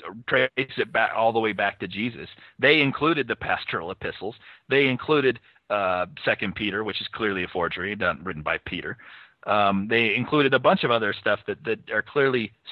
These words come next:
pseudepigrapha or false writings, or, uh, forgeries is the, um,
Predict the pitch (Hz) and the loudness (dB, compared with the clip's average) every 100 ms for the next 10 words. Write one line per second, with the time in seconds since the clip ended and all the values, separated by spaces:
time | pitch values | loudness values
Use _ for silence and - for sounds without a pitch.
0 | - 151 123 - 113 98 113 98 95 - | 0 2 2 0 -2 -2 0 -2 -2 0
1 | 117 107 - 95 92 107 104 - 98 92 | 2 2 2 0 2 -2 -4 -4 -2 0
2 | - - - _ - 95 87 - 143 139 | -4 -12 -20 _ 0 2 4 2 6 6
3 | 120 87 85 98 87 87 85 82 80 82 | 6 0 -4 -8 -10 -6 -6 -6 -6 -8
4 | 80 80 80 | -8 -8 -12